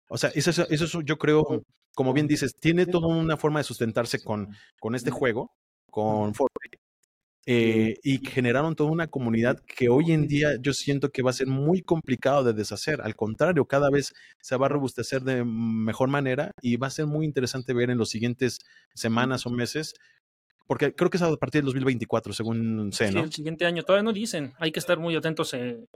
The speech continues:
Speaker 2: cómo va a funcionar este, estas, estas políticas, estos nuevos sistemas de monetización del
Speaker 1: Ya.
Speaker 2: so-, software, pero ya dijeron que sí va a funcionar a partir del siguiente año.
Speaker 1: Pues vamos a
Speaker 2: Mira,
Speaker 1: estar a
Speaker 2: hasta la
Speaker 1: las
Speaker 2: N F L están aquí poniendo, ¿no? O
Speaker 1: E-,
Speaker 2: sea,
Speaker 1: es que, eh, todo este tipo de, justamente de
Speaker 2: Sí.
Speaker 1: aplicaciones como lo que estamos viendo es en real time.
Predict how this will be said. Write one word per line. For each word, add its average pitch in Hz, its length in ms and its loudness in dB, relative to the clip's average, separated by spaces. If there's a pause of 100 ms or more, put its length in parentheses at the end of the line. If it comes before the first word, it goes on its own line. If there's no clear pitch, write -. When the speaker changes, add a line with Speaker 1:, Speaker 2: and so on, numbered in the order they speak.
Speaker 2:
cómo 147 280 2
va 135 100 2
a - 20 -6
funcionar 131 540 0
este, 120 500 -6 (440)
estas, 147 420 -2
estas 131 580 -4
políticas, 156 600 -2
estos 139 220 -4
nuevos 135 260 -4
sistemas 139 420 -2
de 123 120 -4
monetización 123 760 -2 (100)
del 123 320 -8
Speaker 1:
Ya. 104 120 2
Speaker 2:
so-, 147 200 -2
software, 175 360 -8 (280)
pero 135 240 0
ya 147 260 2
dijeron 151 300 -6
que - 80 -16
sí 143 100 -8
va 131 120 -2
a - 20 -8
funcionar 131 340 -4
a 131 60 -2
partir 127 260 -12
del 127 140 -6
siguiente 117 380 -4
año. 127 180 -4 (1700)
Speaker 1:
Pues 113 180 0
vamos 139 220 -2
a - 20 -4
Speaker 2:
Mira, 165 140 2
Speaker 1:
estar 120 120 4
a 113 40 2
Speaker 2:
hasta 107 160 2
la 147 60 2
Speaker 1:
las 147 100 0
Speaker 2:
N 175 100 -2
F 160 200 -4
L 170 140 -2
están 147 260 -6
aquí 139 240 -6
poniendo, 135 560 -2
¿no? 170 240 0
O 233 100 0
Speaker 1:
E-, - 20 -2
Speaker 2:
sea, 143 160 2
Speaker 1:
es 135 100 0
que, 175 280 0
eh, 156 80 -2
todo 165 200 -2
este 165 140 -6
tipo 170 260 -2
de, 143 200 4
justamente 156 420 -2
de 123 100 2
Speaker 2:
Sí. 113 80 0
Speaker 1:
aplicaciones 143 280 0
como 120 160 0
lo 107 60 -2
que 107 40 -10
estamos 131 260 -2
viendo 131 420 -2
es - 220 -8
en 139 140 -2
real 143 240 2
time. 143 240 -2